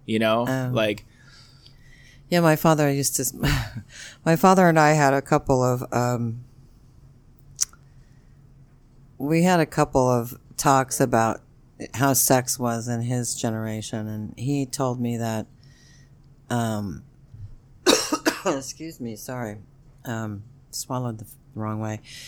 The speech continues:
Speaker 2: He told me that, how can I say this politely? So I don't wanna offend anybody, but, you know, back in the forties and the fifties,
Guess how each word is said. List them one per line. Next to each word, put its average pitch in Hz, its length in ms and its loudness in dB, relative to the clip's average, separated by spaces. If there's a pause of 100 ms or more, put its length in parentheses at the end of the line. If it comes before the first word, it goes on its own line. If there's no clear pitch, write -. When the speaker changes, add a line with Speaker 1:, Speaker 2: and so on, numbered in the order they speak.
(220)
Speaker 2:
He 214 120 2
told 220 240 6
me 180 120 8
that, 147 260 6
how 160 160 2
can 180 120 0
I 147 80 2
say 143 240 0
this 131 220 -4
politely? 123 760 0
So 127 140 -4
I 131 40 -2
don't 139 100 -4
wanna 123 200 -2
offend 120 460 -4
anybody, 107 480 -4
but, 107 320 -4 (1700)
you 156 120 -2
know, 123 140 2
back 139 320 -2
in 127 180 0
the 117 100 -2
forties 131 840 0
and 110 180 0
the 104 60 -2
fifties, 113 960 -2